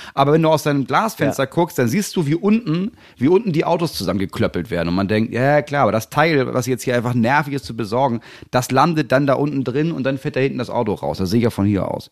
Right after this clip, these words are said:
Speaker 1: Bei jedem Auto denkst du, ja, guck mal, das ist geil, habe ich wieder eins geschafft.
Speaker 2: Genau so ist das. Ja, das stimmt.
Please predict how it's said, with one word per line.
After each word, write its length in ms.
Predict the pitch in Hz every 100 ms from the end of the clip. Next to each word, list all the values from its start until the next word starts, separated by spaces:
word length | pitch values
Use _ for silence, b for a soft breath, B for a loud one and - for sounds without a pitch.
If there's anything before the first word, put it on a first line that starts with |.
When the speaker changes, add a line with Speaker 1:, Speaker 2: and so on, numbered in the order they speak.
| B B B
Speaker 1:
Bei 80 | 110
jedem 240 | 135 165
Auto 240 | 135 156 151
denkst 300 | 139 131 -
du, 220 | 123 117 b b b
ja, 140 | 104
guck 140 | 117 123
mal, 80 | 104
das 100 | 131
ist 320 | 131 - - -
geil, 220 | 139 104
habe 120 | 123
ich 80 | 123
wieder 140 | 139
eins 200 | 101 90
geschafft. 400 | 85 - 65 - _ _ - 123 104
Speaker 2:
Genau 280 | 120 123 127
so 100 | 123
ist 160 | 110 104
das. 260 | 90 - _ _ _ _ _ -
Ja, 180 | 117 131
das 100 | 123
stimmt. 340 | - 104 92